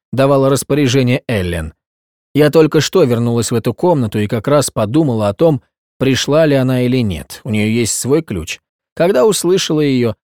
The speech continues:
она на пару минут замешкалась в прихожей, после чего поднялась к себе наверх.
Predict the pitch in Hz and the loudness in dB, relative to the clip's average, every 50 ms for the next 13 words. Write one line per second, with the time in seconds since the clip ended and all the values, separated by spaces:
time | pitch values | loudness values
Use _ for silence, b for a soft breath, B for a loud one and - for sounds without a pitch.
0 | _ _ _ _ _ _ _ - 113 127 135 135 135 127 - 143 139 139 135 139 | _ _ _ _ _ _ _ -8 -4 -4 -2 0 0 0 2 2 2 2 2 2
1 | 139 139 127 120 131 139 185 208 185 - - 113 107 104 - - - - 151 143 | 0 0 0 0 0 0 0 0 -2 -2 -2 -4 -4 -4 -4 -6 -4 -2 -2 -2
2 | - - 165 151 131 110 107 107 - - 113 101 - 120 113 - - 160 175 202 | -2 0 0 2 2 2 0 -4 -4 -4 -6 -4 -4 -4 -4 -4 -2 -2 0 0
3 | 196 156 - _ _ _ _ - 139 131 127 143 156 175 175 - - - - 143 | 0 -2 -4 _ _ _ _ 0 0 0 2 2 2 2 2 2 0 -4 -2 -2
4 | 143 147 131 104 90 85 78 - - - | 0 0 0 -2 -4 -4 -6 -10 -14 -18